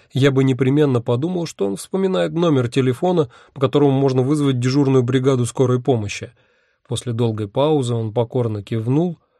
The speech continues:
развернулся и уехал. Наверное, отправился транслировать мой бред коллегам. Что касается меня самого, я честно воспользовался собственным советом и ещё полчаса наслаждался возможностью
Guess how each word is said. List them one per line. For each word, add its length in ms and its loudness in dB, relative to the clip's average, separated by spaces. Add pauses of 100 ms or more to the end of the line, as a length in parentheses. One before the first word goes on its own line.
(220)
развернулся 880 0
и 280 -8
уехал. 720 -6 (520)
Наверное, 480 0
отправился 440 -2
транслировать 640 -2
мой 200 0
бред 300 -6
коллегам. 600 -6 (520)
Что 200 0
касается 460 2
меня 240 2
самого, 720 -4
я 220 0
честно 360 -2
воспользовался 800 0
собственным 680 0
советом 760 -6
и 80 -8
ещё 560 -2
полчаса 640 -2
наслаждался 720 -2
возможностью 840 -4